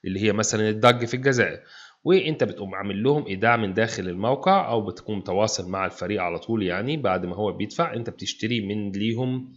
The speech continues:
من داخل الموقع. تمام؟ بجانب اللي انت بتاخد عمولة، آه، من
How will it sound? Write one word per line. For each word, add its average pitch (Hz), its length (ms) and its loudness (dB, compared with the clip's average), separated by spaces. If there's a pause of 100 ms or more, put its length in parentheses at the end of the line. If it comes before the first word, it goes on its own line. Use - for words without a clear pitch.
(140)
من 98 220 -2
داخل 98 380 -2
الموقع. 156 520 6 (440)
تمام؟ 139 380 2 (520)
بجانب 156 460 4
اللي 117 260 0
انت 160 400 2
بتاخد 113 380 0
عمولة، 110 760 2
آه، 87 600 -2
من 104 380 -4